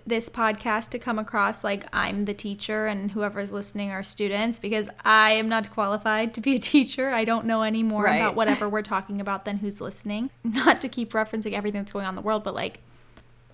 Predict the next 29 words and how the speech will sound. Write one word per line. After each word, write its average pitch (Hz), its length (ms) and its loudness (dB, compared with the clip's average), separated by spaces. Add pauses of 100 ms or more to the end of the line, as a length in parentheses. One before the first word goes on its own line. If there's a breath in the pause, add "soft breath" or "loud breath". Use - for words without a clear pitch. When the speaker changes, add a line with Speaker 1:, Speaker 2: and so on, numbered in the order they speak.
(240)
Speaker 1:
I 254 140 4
wanna 330 240 6
keep 311 300 -4
learning, 247 540 0
you 226 140 -2
know? 220 260 0
Like, 208 380 0
I 220 120 2
don't 226 240 2
wanna 220 460 2 (200)
be 226 160 2
stagnant. 208 760 -2
I 196 60 -4
wanna 214 320 0
challenge 202 540 -2
myself. 196 520 -4
And 202 140 -4
so 208 160 0
I 202 100 0
think 208 360 -4
we, 208 300 -4 (200)
we 226 260 -2
ha-, 220 280 0
hope 269 300 0
that 214 160 -2
this 202 160 -6
podcast 214 720 0
is, 190 160 -10
like, - 260 -6